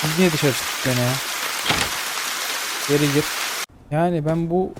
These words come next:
burada ne yapacağım? Aa, şurada bir kapı var. Bu kapı açılmıyor mu? Şu anahtarla falan açılıyor mu? Onunla da açıl-, kapı niye açılmıyor? Allah Allah.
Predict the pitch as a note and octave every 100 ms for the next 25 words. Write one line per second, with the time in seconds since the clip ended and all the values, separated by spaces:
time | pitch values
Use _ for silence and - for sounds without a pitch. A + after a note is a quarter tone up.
0 | - F3+ G3 F#3+ F#3 G3 E3+ D#3+ - E3
1 | D#3+ F3 E3 D#3+ D#3+ D3+ D#3 D3+ - -
2 | F3+ G3+ G3 B3 A#3 C#3+ B2 - - -
3 | F3 E3 E3+ E3 F#3+ F#3 F3+ F#3 F3+ -
4 | C3+ D3 F#3+ - - E3 F#3 D3 B2 -
5 | - E3 F#3+ G3+ G3 - C#3+ E3+ - -
6 | B2+ B2 A#2+ B2+